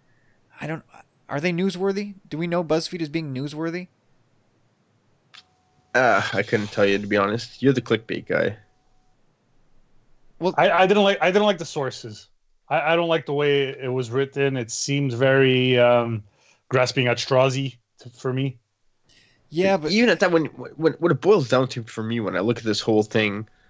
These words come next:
Speaker 2: and think about it, I'm like, when? When is it gonna happen? And,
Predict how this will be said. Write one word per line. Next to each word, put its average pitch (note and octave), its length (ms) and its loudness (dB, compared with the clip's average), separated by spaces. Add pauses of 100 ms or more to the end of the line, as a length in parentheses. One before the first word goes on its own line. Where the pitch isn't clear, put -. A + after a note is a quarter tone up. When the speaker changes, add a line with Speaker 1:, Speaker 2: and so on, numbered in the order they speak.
(180)
Speaker 2:
and G#2+ 140 -6
think C#3+ 260 0
about G#2+ 220 4
it, F2+ 160 -4 (500)
I'm A2 140 -4
like, G#2 180 -2 (140)
when? G#2+ 640 -2 (160)
When B2+ 260 0
is E3 100 0
it C#3+ 60 -6
gonna B2+ 160 0
happen? B2 580 -4 (1040)
And, A2 160 -6